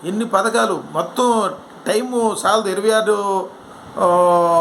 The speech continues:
నిమిషాలు వీడియో, ఫేస్, ఆ, ఈ మొత్తం డిలీట్ చేసి, వీడియోలను డిలీట్ చేసి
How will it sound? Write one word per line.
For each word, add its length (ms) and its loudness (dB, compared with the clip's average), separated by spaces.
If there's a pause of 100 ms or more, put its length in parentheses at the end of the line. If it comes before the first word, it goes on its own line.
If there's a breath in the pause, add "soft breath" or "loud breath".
(640)
నిమిషాలు 440 0
వీడియో, 640 -2 (120)
ఫేస్, 380 -2 (440 loud breath)
ఆ, 360 4
ఈ 180 0
మొత్తం 600 0
డిలీట్ 360 0
చేసి, 260 -6
వీడియోలను 440 -4
డిలీట్ 380 -2
చేసి 240 -4